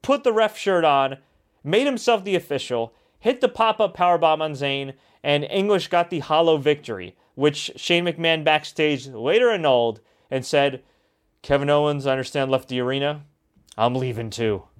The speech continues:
<gasps> Which is going to probably lead to Kevin Owens versus Shane McMahon. And last time I checked, the next SmackDown pay-per-view, which is in October, is, get this, Hell in a Cell, which means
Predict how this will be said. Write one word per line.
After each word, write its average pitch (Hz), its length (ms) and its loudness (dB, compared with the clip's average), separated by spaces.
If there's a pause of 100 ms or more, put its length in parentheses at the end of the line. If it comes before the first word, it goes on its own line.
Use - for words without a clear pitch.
<gasps> 220 580 -2 (140)
Which 143 220 -2
is 131 100 -4
going 180 220 2
to 165 100 -8
probably 240 640 -2
lead 202 360 -4
to 156 140 -8
Kevin 196 360 -2
Owens 160 380 0
versus 139 280 -6
Shane 151 260 -2
McMahon. 123 540 0 (300)
And 143 160 0
last 262 280 0
time 277 160 0
I 269 120 2
checked, 262 340 -2
the 214 80 -2
next 240 300 -4
SmackDown 208 480 0
pay-per-view, 196 640 0 (140)
which 147 180 -2
is 143 80 -4
in 170 100 0
October, 180 540 2
is, 165 380 2 (280)
get 226 240 0
this, 233 380 -2 (380)
Hell 226 280 2
in 254 120 -2
a - 20 -4
Cell, 170 520 0 (340)
which 175 200 -2
means 220 300 -2